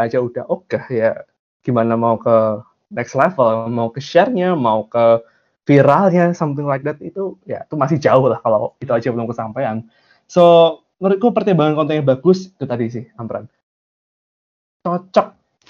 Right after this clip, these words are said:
Speaker 1: pas dengan audience.
Speaker 2: Audience, ya, pas dengan audience, ya, ya, that, that's feel me. So, oke, so tadi,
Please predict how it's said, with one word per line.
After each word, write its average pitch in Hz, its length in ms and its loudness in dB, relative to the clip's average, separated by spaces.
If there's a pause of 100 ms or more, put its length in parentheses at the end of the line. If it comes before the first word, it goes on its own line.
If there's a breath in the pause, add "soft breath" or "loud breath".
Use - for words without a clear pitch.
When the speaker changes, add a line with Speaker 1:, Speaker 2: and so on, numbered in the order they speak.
(140)
Speaker 1:
pas - 480 -4 (160)
dengan 127 640 -2 (560)
audience. 113 640 -10
Speaker 2:
Audience, 110 800 -16
ya, 95 240 -16 (320)
pas 107 240 -12
dengan 101 320 -14
audience, 101 480 -12
ya, 113 160 -2
ya, 107 80 -2
that, 117 240 -4
that's 127 160 -4
feel 117 160 -4
me. 110 80 -6
So, 151 160 -2
oke, 175 160 0
so 156 240 -2
tadi, 156 480 -2